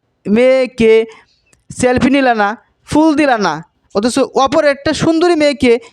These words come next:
বোরকা ছাড়া, তুমি শুধু বোরকার উপরে সৌন্দর্যটা দেখছো, একটা মেয়ের বোরকার ভিতরে যে কতটুকু সৌন্দর্য তা দেখো নাই। তুমি শুধু বোরকাকেই অবমাননা করো নাই, তুমি শুধু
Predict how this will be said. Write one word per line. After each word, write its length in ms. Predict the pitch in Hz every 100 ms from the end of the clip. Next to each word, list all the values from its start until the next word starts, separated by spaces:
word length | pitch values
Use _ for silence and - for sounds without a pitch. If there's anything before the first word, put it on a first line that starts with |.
| _
বোরকা 340 | 185 247 254 262
ছাড়া, 360 | 269 262 220 233 _ _ -
তুমি 160 | 233
শুধু 280 | 269 285 269
বোরকার 680 | 214 202 220 - 262 262 262 - -
উপরে 380 | 226 208 226 220
সৌন্দর্যটা 520 | - 233 226 208 202
দেখছো, 520 | 185 190 - 214 208 - _ _ -
একটা 420 | 180 _ 233 233
মেয়ের 240 | 226 226
বোরকার 500 | 180 190 190 - 247
ভিতরে 340 | 196 214 240 220
যে 100 | 220
কতটুকু 320 | 196 196 190
সৌন্দর্য 460 | - 208 208 185 175 _ _
তা 200 | 208 190
দেখো 280 | 180 208 180
নাই। 200 | 151 135 - _ -
তুমি 200 | 240 302
শুধু 380 | 320 311 269 294 - _
বোরকাকেই 720 | 165 254 262 302 311 330 262 294 _ _ _
অবমাননা 520 | - 233 254 247 277 320
করো 200 | 294 254
নাই, 280 | 226 269 320 _ _ -
তুমি 340 | 269 262 311
শুধু 440 | 302 - 254 254